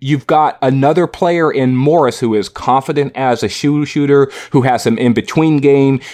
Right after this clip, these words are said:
He can go after the offensive glass. He can post a little bit. And, and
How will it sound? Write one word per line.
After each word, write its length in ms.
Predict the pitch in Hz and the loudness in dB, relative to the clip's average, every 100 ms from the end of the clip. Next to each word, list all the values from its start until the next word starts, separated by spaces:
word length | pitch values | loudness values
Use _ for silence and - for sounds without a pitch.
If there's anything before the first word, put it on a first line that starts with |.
| - | -6
He 180 | 131 117 | -4 -2
can 200 | 113 101 | -4 0
go 200 | 135 151 | 0 0
after 240 | 151 151 | 0 -2
the 120 | 139 135 | -2 0
offensive 480 | 135 - 135 127 113 | 0 -2 -6 -6 -2
glass. 340 | 131 131 - | 0 -2 -2
He 100 | 113 | -6
can 180 | 107 95 | -6 -10
post 420 | - 147 151 - | -4 -2 -2 -2
a 60 | 147 | -2
little 320 | 135 139 135 | 0 0 -2
bit. 360 | 120 135 131 - - _ | 2 0 0 -4 -20 _
And, 180 | 139 120 - - _ | -4 -4 -8 -20 _
and 240 | 151 123 | -2 -2